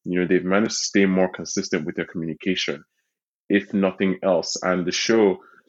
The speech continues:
sneakily draws threads, um, through, like, all, all the stuff that they, that they say, because, like, that needle that is threading,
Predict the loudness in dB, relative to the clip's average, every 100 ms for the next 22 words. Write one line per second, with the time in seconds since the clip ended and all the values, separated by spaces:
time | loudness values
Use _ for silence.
0 | _ _ _ -6 0 0 2 2 4 2
1 | 0 2 2 2 -2 -6 0 4 4 0
2 | -4 -8 -8 _ _ _ _ _ -6 -2
3 | 0 0 -4 -8 _ _ _ _ _ _
4 | _ _ 2 4 6 4 2 -2 -2 4
5 | 4 4 0 -2 -4 -8 -8 -6 -10 -6
6 | -8 -6 -10 -8 -8 -8 -4 -4 -4 -10
7 | -12 -6 -4 -2 -4 -6 _ _ _ 0
8 | 0 0 0 0 0 0 -4 -2 0 0
9 | -4 -6